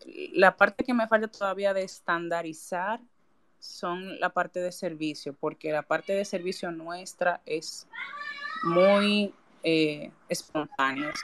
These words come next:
es muy auténtica. Yo no tengo un proceso de que cuando llegue el cliente, usted tiene que saludar y decir, "Buenos días, cliente". O sea, yo no tengo eso. Allá todo el mundo se relaciona, interactúa con el cliente de una manera muy natural y muy espontánea.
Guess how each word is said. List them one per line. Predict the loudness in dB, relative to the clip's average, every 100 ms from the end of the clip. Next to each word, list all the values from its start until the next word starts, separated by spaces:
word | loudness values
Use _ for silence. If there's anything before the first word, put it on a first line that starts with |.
| -8
es | -8 -6
muy | -4
auténtica. | -2 -4 -4 -6 -4 -4 -4
Yo | -2
no | -2
tengo | 0 0 0 -6 -12 _ _ _ -20 -20 _ -4
un | 0 8
proceso | 8 8 10 10 8 0 -2
de | -2
que | -6 0
cuando | 2 2
llegue | 2 2
el | 2
cliente, | -2 -2 -2 -4 -6
usted | -4 -6
tiene | -4 -6
que | -8
saludar | -6 -6 2 2 2
y | 0
decir, | -6 -10 -8
"Buenos | -8 -10 -8
días, | -6 -6 -6
cliente". | -4 -2 -2 -6 -16
O | -6
sea, | -2
yo | 0
no | -2 -2
tengo | -4 -2 -2
eso. | -4 -12 -8
Allá | -4 -4 -4
todo | -4 -4
el | -2
mundo | -2 -2 -2 -2 -4 -18 _ -18
se | -2 0
relaciona, | 2 2 2 0 -2 0 0
interactúa | 0 -2 -4 -4 -8 -4
con | -2 0
el | -2
cliente | -2 -2 0
de | 0
una | 2
manera | 0 -2 -2
muy | 0 0
natural | 0 0 0 2
y | 0
muy | 0 -4
espontánea. | -6 -4 -2 2 2 2 0